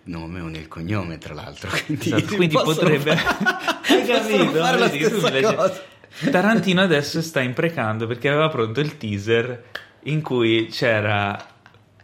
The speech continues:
Speaker 2: eh, anche lì, magari era una sigaretta, magari era una roba
Speaker 1: Esatto.
Speaker 2: diversa, però fa-, eh, quindi mi
Speaker 1: Tra l'altro
Speaker 2: dispiace,
Speaker 1: c'è,
Speaker 2: ma
Speaker 1: c'è Al Pacino anche lì, che ha la I, c'è Michael Madsen,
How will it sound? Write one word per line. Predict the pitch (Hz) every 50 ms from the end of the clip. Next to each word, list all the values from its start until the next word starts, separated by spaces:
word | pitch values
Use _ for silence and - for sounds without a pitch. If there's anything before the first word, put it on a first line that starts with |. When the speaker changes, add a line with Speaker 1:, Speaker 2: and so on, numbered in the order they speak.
| _ -
Speaker 2:
eh, | 240 247 233 - 135
anche | 147 156 - - 139 135 135 - 170
lì, | 160 143 143 -
magari | 143 143 135 175 185 175
era | 139 123
una | 120 117 117
sigaretta, | 113 - 123 117 117 110 110 113 113 104 101 104 - - 104
magari | 101 101 110 107 107 113 127
era | 143 143
una | 120 110 107
roba | 107 107 107 110
Speaker 1:
Esatto. |
Speaker 2:
diversa, | 107 131 131 120 110 107 107 - - 151 -
però | - 131 123 131 127
fa-, | 113 - 117 - - - -
eh, | - 104 104 101 104 -
quindi | - 110 104 104 101
mi | 101 110
Speaker 1:
Tra | 117 151 165
l'altro | 226 208 120
Speaker 2:
dispiace, | 110 104 120 113 143 143
Speaker 1:
c'è, | 110
Speaker 2:
ma | 98
Speaker 1:
c'è | 101 - 113
Al | 120 135 135
Pacino | - 107 101 - - 110 113 120 113 104 98
anche | 92 92 87 80 95
lì, | 87 90 92 104 143 - -
che | - - 82
ha | 76 78
la | 73 73
I, | 78 82 98 113
c'è | - - 85 78
Michael | 85 85 82 - 95 90
Madsen, | 95 95 92 95 92 95 - - 117 117 123 135 147 165